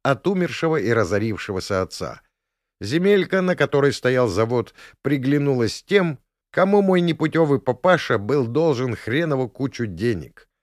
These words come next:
Предшественнику поступили предложения скосить часть огромного долга взамен на передачу земли под заводом новым собственникам – столичному строительному тресту, по заверениям для возведения складов.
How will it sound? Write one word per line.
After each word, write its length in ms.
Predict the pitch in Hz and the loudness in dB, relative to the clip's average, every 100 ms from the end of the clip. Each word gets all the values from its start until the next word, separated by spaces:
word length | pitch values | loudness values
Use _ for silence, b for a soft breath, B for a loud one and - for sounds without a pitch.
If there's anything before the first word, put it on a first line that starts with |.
| _ _ _ _ - | _ _ _ _ -4
Предшественнику 960 | 151 165 202 220 - 156 143 123 120 | -2 2 4 4 2 -4 -2 -2 -2
поступили 640 | 113 127 - 139 - 143 127 | -2 -2 -2 -6 -4 -2 -2
предложения 720 | 123 117 117 98 123 113 98 | -2 0 0 2 0 0 -4
скосить 720 | - 127 113 - 92 - - | -2 -2 -2 -4 -8 -10 -20
часть 400 | - 117 104 - | -4 0 0 0
огромного 560 | 98 90 107 92 90 95 | -4 0 0 0 0 0
долга 440 | 123 196 180 175 b - | 0 0 0 -2 b -8
взамен 420 | 90 147 180 196 | -2 0 2 0
на 100 | 156 | 0
передачу 540 | - 120 113 123 - 92 | 0 0 2 0 0 -4
земли 320 | 98 113 180 | -2 -2 -2
под 240 | - 156 | -2 0
заводом 520 | 135 151 160 156 143 - | 2 2 2 0 -2 -6
новым 440 | 85 117 123 127 110 | -4 -2 0 -2 -6
собственникам – 920 | - 160 - - - 69 67 65 62 _ _ _ | -6 -6 -6 -12 -14 -14 -12 -14 -16 _ _ _
столичному 760 | - - 107 143 135 - 151 147 | -8 -2 2 0 -2 -4 -4 -4
строительному 800 | - 92 110 113 113 110 110 107 | -6 -2 -2 -2 -4 -4 -4 -6
тресту, 640 | - 117 82 - - - _ _ _ _ - | -4 -4 -4 -8 -18 -20 _ _ _ _ -2
по 80 | |
заверениям 720 | 95 95 95 127 160 170 165 - | 0 2 2 2 2 0 -4 -8
для 180 | 98 110 | -2 0
возведения 580 | 98 78 87 82 113 107 | 0 -2 -4 -2 -2 -4
складов. 600 | - 101 107 - - | -6 -4 -4 -4 -12